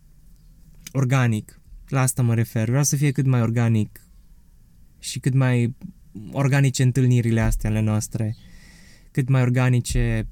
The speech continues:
uh, podcasturile, ca să pot să mă exprim într-un mod liber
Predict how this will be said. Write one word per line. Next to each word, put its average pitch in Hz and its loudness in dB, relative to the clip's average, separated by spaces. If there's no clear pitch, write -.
uh, 117 -2
podcasturile, 123 -2
ca 113 -2
să 117 -2
pot 156 -2
să 147 -2
mă 135 2
exprim 143 0
într-un 123 0
mod 120 2
liber 147 2